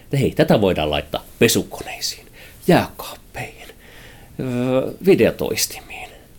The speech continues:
Blu-ray-soittimiin, mihin tahansa. Että tällä voidaan, tää on tämmönen yleisprosessori,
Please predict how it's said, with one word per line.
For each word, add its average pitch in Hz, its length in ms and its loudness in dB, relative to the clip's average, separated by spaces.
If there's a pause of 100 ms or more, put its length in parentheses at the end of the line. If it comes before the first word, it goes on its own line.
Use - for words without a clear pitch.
(280)
Blu-ray-soittimiin, - 1000 0
mihin 220 220 2
tahansa. - 420 -8
Että 160 120 -8
tällä 202 180 2
voidaan, 170 260 0 (340)
tää - 80 2
on 202 40 4
tämmönen 196 220 4
yleisprosessori, - 880 0